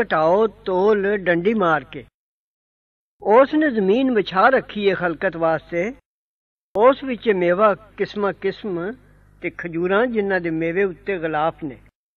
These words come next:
ਤੇ ਅਨਾਜ ਜਿਸ ਦੇ ਨਾਲ ਭੋਏ ਤੇ ਫੁੱਲ ਖੁਸ਼ਬੂ। ਫਿਰ ਕਿਹੜੀ ਕਿਹੜੀ ਆਪਣੇ ਰੱਬ ਦੀਆਂ ਨੇਮਤਾਂ ਵਿੱਚੋਂ ਝੁਠਲਾਓਗੇ ਤੁਸੀਂ ਦੋਵੇਂ, ਐ ਜਿੰਨੋ ਤੇ ਇਨਸਾਨੋ? ਪੈਦਾ ਕੀਤਾ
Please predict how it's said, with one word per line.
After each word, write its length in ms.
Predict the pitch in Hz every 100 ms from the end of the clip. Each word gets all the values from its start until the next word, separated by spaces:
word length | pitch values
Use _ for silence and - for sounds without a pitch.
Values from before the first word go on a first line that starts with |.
| _ _ _ _ _ _
ਤੇ 120 | 226 -
ਅਨਾਜ 460 | 214 208 233 233 147 - _ _ _ _
ਜਿਸ 200 | 170 196
ਦੇ 180 | 175 214
ਨਾਲ 300 | 190 180 196
ਭੋਏ 520 | 165 151 139 185 175 - - - - - - - -
ਤੇ 80 |
ਫੁੱਲ 360 | 185 - 196 208
ਖੁਸ਼ਬੂ। 560 | - 170 - 147 160 147 - _ _ _ _ _ _ _ _ -
ਫਿਰ 160 | 220
ਕਿਹੜੀ 340 | - 277 330 262
ਕਿਹੜੀ 380 | 247 220 202 - -
ਆਪਣੇ 340 | 180 170 175
ਰੱਬ 220 | 160 156
ਦੀਆਂ 260 | 165 185 180
ਨੇਮਤਾਂ 420 | 170 202 175 180
ਵਿੱਚੋਂ 320 | 165 147 165
ਝੁਠਲਾਓਗੇ 720 | 143 156 - 156 147 170 185
ਤੁਸੀਂ 340 | 160 156 - 165
ਦੋਵੇਂ, 460 | 156 151 175 202 262 - - - -
ਐ 140 | 196
ਜਿੰਨੋ 380 | 180 170 185 196
ਤੇ 180 | 190 175
ਇਨਸਾਨੋ? 560 | 151 - 147 160 214 285 _ _ _ _ -
ਪੈਦਾ 240 | 190 277
ਕੀਤਾ 340 | 269 247 196